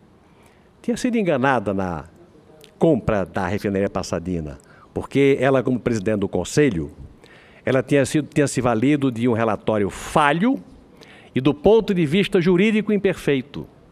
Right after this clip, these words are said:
Hoje eu estou convencido, depois de que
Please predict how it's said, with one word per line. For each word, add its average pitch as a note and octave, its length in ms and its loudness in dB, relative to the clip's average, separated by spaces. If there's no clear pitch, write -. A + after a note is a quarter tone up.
Hoje F3+ 300 6
eu F3 60 4
estou E3+ 260 2
convencido, B2+ 880 0
depois C#3+ 540 2
de C3 140 -2
que G#2+ 680 -2